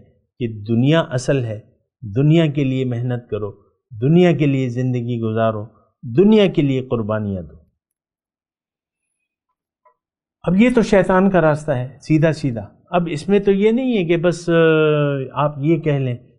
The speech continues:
کہ بھئی کیا کروں، آ، اللہ نے مجھ پہ شیطان مسلط کر دیا ہے۔ اب یہاں ایک لفظ ہے کافر کا، اور یہ م-، مضمون جو ہے یہ یعنی پیچھے سے چلا آ رہا ہے۔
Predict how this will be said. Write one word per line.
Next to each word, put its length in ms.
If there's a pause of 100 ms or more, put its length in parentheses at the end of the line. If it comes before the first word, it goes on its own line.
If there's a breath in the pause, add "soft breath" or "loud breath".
(160)
کہ 100
بھئی 220
کیا 200
کروں، 300 (640)
آ، 80 (460)
اللہ 260
نے 120
مجھ 300
پہ 80
شیطان 480
مسلط 440
کر 120
دیا 280
ہے۔ 80 (880)
اب 160
یہاں 380
ایک 280
لفظ 260
ہے 120
کافر 440
کا، 140 (1000)
اور 140
یہ 220
م-، 380
مضمون 480
جو 160
ہے 140 (540)
یہ 520 (400)
یعنی 480
پیچھے 300
سے 160
چلا 360
آ 40
رہا 80
ہے۔ 100